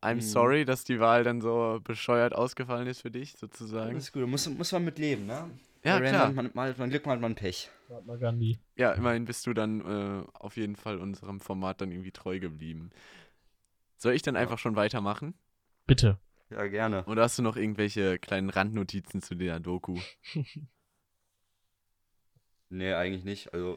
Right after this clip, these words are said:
Speaker 1: Seid ihr überhaupt, seid ihr überhaupt Doku-Typen? Also guckt ihr sowas?
Speaker 3: Oh.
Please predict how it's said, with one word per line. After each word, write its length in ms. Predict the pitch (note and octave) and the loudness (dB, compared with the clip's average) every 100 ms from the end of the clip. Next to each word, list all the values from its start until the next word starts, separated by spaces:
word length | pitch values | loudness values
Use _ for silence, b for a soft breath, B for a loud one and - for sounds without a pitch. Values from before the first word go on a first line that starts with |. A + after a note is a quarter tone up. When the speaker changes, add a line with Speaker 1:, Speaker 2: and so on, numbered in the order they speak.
| A2+ | -4
Speaker 1:
Seid 200 | A2 A#2 | -2 -2
ihr 80 | B2 | -2
überhaupt, 300 | A2+ A#2 - | 0 -2 -2
seid 160 | G#2+ A#2+ | -2 0
ihr 60 | |
überhaupt 260 | G#2 G2 - | -2 -2 -4
Doku-Typen? 680 | F#2 - G#2 - G#2 - D#3 | -8 -8 -8 -8 -10 -10 -8
Also 200 | G2 G2+ | -8 -8
guckt 200 | A#2+ - | -12 -10
ihr 60 | B2+ | -8
sowas? 420 | C3+ D3+ E3 - _ _ _ _ _ - | -8 -10 -14 -18 _ _ _ _ _ -18
Speaker 3:
Oh. 420 | B2+ G2+ D2+ G1+ | -12 -12 -12 -14